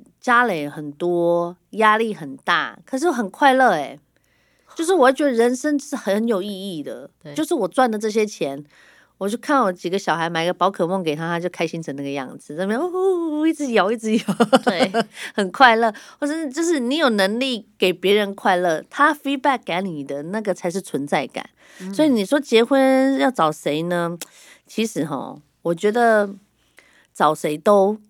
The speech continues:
Speaker 1: 可以。
Speaker 2: 嗯。
Speaker 1: 适合你的，会让你开心，会让你笑的，会保护你的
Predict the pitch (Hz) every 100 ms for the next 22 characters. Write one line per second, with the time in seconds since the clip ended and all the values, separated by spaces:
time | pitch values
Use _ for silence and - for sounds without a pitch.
0 | - - 147 156 139 - _ - 190 160
1 | 180 - - - 277 190 160 165 139 95
2 | 113 - 220 247 226 143 - 165 165 175
3 | 175 175 165 127 143 - 175 131 139 -
4 | - _ 110 - 131 - 180 151 - 127
5 | 131